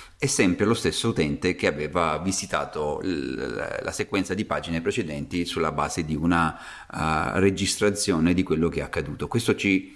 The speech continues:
questo consente di fatto quel meccanismo di, eh, profilazione degli utenti che, eh, che è alla base di tutto il meccanismo di pubblicità targetizzata,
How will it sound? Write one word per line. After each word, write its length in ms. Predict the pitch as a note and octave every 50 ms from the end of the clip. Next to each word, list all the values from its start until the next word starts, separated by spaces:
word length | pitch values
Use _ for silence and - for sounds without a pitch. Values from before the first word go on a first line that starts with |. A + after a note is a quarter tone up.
| - -
questo 240 | - - - A#2 G2
consente 460 | F2 F#2+ F#2 - G#2+ F#2+ F2 - F#2
di 80 | E2
fatto 580 | E2+ - G2 F2+ - - - D#2+ D#2 D#2+ - - - - - - - - -
quel 160 | - - G2+
meccanismo 680 | F#2+ F#2+ F#2 - - F#2+ G2 G#2 G#2 - - F2 E2 E2
di, 480 | E2 G2 G2+ F#2 E2+ - - - - - - - _ _ _ -
eh, 100 | - D#2+
profilazione 720 | D#2+ - A2 G2 - A#2 G2+ F#2+ F#2+ F#2 F#2 A2 A2+ G2+ F2+
degli 220 | D#2+ E2+ F2 F#2 B2
utenti 720 | A#2+ B2 G2 D#2+ D2 D2 C#2 - F2+ F2+ G2 - - - - - - _ _
che, 800 | - A#2+ F#2+ E2 E2+ F2 F2 - - - G2+ F#2+ F2+ F2 E2+
eh, 40 | E2+
che 140 | E2+ - G2
è 20 |
alla 160 | F2+ F2 F#2+ G2
base 400 | F2+ E2 D#2+ D#2+ - - F#2 D2+
di 100 | D#2+ D#2+
tutto 500 | - G#2 F#2+ - - G#2 F2+ E2+ E2+ E2+
il 300 | F2 F2+ F2 E2 E2 D#2+
meccanismo 1040 | D#2+ E2+ E2+ - - - F2+ F2+ G2 G#2 G#2 F#2+ - - F2 E2 D#2+ D#2 D#2 D2+
di 420 | D2 D2+ F#2 F#2+ F#2+ F2+ E2+ D#2+ E2 -
pubblicità 640 | F#2+ F#2 E2+ E2+ F#2+ - - G2 - - G2+ F2+
targetizzata, 1080 | - - E2 D#2+ E2 F#2 - - A#2+ G2+ F2+ F#2+ F2 D2+ D2 C#2+ E2+ E2 E2+ F2 -